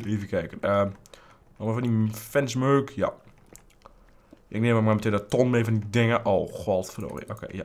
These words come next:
kom maar zo. Als ik daar was gesodemieterd, dan was ik echt heel teleurgesteld geweest. Oké, vierentwintig, dat is niet genoeg, dus we hebben meer nodig. Duh. Straks hebben we net weer twee te weinig of zo. Waarom zal mij dat nou helemaal niks verbazen? Even kijken. Ehm,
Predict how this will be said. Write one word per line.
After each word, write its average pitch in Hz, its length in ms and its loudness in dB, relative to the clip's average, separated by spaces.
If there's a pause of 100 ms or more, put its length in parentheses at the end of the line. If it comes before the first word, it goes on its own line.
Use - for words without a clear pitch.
kom 110 160 -6
maar 107 140 -4
zo. 104 180 -8 (1600)
Als - 120 -20
ik 107 60 -14
daar 180 200 2
was 170 140 -2
gesodemieterd, 127 580 0
dan 113 100 2
was 110 80 -2
ik - 60 -2
echt 98 120 -8
heel 98 520 -2
teleurgesteld 85 480 -6
geweest. - 260 -10
Oké, - 300 -4
vierentwintig, 120 840 -6
dat 98 120 -8
is 98 40 -10
niet 87 180 -8
genoeg, 113 280 -2
dus 98 120 -4
we 95 40 -4
hebben 87 200 -4
meer 110 160 0
nodig. 104 440 0
Duh. 110 680 2 (1400)
Straks - 200 -6
hebben 98 180 -2
we 95 60 0
net 92 180 -4
weer 90 100 -10
twee 95 200 -2
te 92 80 -6
weinig 92 260 -2
of - 80 -16
zo. 92 360 -2 (460)
Waarom 95 260 -6
zal 95 220 -4
mij 95 120 -2
dat 92 120 -6
nou 90 120 -6
helemaal 98 220 -6
niks 92 160 -8
verbazen? 107 380 -2
Even 98 120 -8
kijken. - 280 -12
Ehm, 104 460 4